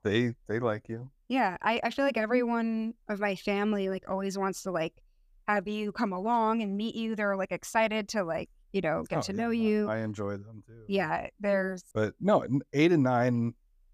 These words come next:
Speaker 1: I, I think eight and nine are valid red flags
Speaker 2: Yeah.
Speaker 1: as well. Like, that's something to look out for. Like, if somebody is around you or, and they don't, they don't want you to meet somebody, or they don't, "Oh, that's my other friend, don't talk to them." Like,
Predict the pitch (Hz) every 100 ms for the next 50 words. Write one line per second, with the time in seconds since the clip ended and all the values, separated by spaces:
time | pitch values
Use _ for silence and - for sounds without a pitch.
0 | _ 151 - - 165 170 127 113 104 104
1 | 101 104 101 98 98 101 - 101 - -
2 | 208 110 - - - - 107 - 110 -
3 | 110 104 98 98 95 92 92 - 98 98
4 | 95 104 98 - 104 104 101 104 98 _
5 | _ _ _ - 101 95 - 113 110 110
6 | 101 101 98 98 101 - 101 - 104 101
7 | 101 90 _ - 101 101 - _ - 104
8 | 101 101 - 101 98 95 - 101 98 98
9 | 95 98 98 101 101 98 92 117 110 110
10 | - 110 107 107 107 - 104 101 101 107
11 | - 110 - 101 - 127